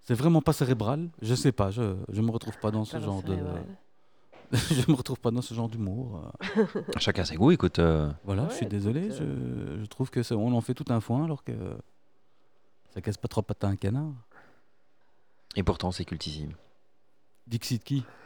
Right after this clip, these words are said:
Speaker 3: Bah, les fans, une fois de plus.
Speaker 1: Mais il y a combien de fans ? Combien de fans il y a, euh, de Kaamelott, tu crois, euh, worldwide ?
Speaker 3: Oh.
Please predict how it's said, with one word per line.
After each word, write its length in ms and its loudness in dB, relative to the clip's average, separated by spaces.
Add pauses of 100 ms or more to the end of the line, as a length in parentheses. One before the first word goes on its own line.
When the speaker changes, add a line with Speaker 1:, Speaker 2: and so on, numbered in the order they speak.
(920)
Speaker 3:
Bah, 140 6
les 80 2
fans, 160 4
une 100 0
fois 120 -2
de 60 -12
plus. 280 -2 (180)
Speaker 1:
Mais 80 2
il 40 4
y 20 4
a 40 2
combien 280 2
de 60 -4
fans ? 240 -12 (120)
Combien 260 2
de 60 2
fans 220 2
il 60 6
y 40 8
a, 140 6
euh, 240 4
de 160 -2
Kaamelott, 440 0
tu 120 -6
crois, 400 0
euh, 80 -6 (1160)
worldwide ? 400 2 (1120)
Speaker 3:
Oh. 140 0